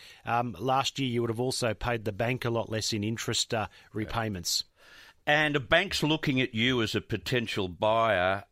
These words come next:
Speaker 2: a little bit more suspiciously? Are they putting the bar up a little higher? Or because the market's, um, a bit weaker,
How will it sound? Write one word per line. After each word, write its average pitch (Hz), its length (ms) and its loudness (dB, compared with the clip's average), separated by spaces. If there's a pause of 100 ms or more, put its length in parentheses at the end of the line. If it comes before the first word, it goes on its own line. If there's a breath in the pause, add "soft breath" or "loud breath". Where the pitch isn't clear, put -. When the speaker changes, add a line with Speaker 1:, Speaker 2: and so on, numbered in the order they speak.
(100)
Speaker 2:
a 95 160 0
little 120 360 0
bit 110 240 0
more 98 800 0
suspiciously? 120 840 -2
Are 107 80 0
they 104 120 0
putting 113 300 -2
the 101 60 0
bar 107 320 0
up 104 140 -2
a 110 40 -4
little 95 200 -4
higher? 127 480 0 (340 loud breath)
Or 117 160 2
because 143 520 -2
the 131 80 -2
market's, 107 600 0
um, 95 380 2 (420 soft breath)
a 92 60 0
bit 101 300 -2
weaker, 107 640 0